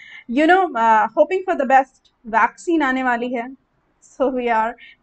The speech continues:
trying to welcome it। ऑलराइट, next word है हमारा emollient। Emollient basically it is a noun, ये एक noun है। और आपने देखा होगा जब भी कभी pain होता है,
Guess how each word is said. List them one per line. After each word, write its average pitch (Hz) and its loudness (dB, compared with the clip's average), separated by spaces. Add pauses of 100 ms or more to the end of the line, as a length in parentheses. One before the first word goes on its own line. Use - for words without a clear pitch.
(100)
trying 247 -2
to 226 -6
welcome 208 -8
it। 202 -14 (400)
ऑलराइट, 262 2 (200)
next 339 0
word 302 6
है 311 4
हमारा 269 2 (240)
emollient। 254 -2 (220)
Emollient 339 2
basically 311 -2 (100)
it 254 -4
is 240 -2
a 226 -4
noun, 269 2 (220)
ये 269 2
एक 294 -2
noun 262 0
है। 226 -10 (1700)
और 302 8 (420)
आपने 381 2
देखा 359 0
होगा 269 4
जब 262 0
भी 302 -6
कभी 302 -2
pain 285 -2
होता 226 -4
है, 466 -4